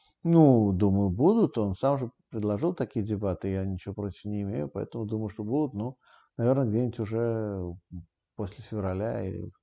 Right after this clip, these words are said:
Баженов сам тоже не проявляет какой-то большой активности. Имеется в виду, кстати, Баженов, э, чтобы вы поняли, Баженов экономист,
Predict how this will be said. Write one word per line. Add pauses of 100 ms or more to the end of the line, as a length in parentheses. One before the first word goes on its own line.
(340)
Баженов
сам
тоже
не
проявляет
какой-то
большой
активности.
Имеется
в
виду,
кстати,
Баженов,
э, (360)
чтобы
вы
поняли,
Баженов
экономист,